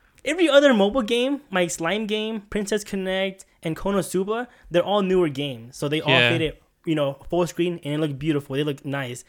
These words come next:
Speaker 1: But Fate is just like, we're still with the iPhone four,
Speaker 2: Yeah.
Speaker 1: like, size.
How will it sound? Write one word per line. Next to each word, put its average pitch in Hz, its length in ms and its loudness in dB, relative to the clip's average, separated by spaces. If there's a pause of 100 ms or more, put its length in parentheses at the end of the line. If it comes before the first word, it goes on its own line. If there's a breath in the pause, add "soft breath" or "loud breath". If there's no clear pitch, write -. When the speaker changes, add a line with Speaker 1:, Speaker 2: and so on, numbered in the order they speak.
(200 loud breath)
Speaker 1:
But 151 100 -4
Fate 185 240 0
is 160 140 -6
just 160 240 -4
like, 139 240 -2 (380 loud breath)
we're 202 100 4
still 208 320 2
with 196 140 2
the 190 80 0
iPhone 180 420 0
four, 170 500 2 (260 loud breath)
Speaker 2:
Yeah. 123 260 4
Speaker 1:
like, 117 140 0
size. 131 600 -4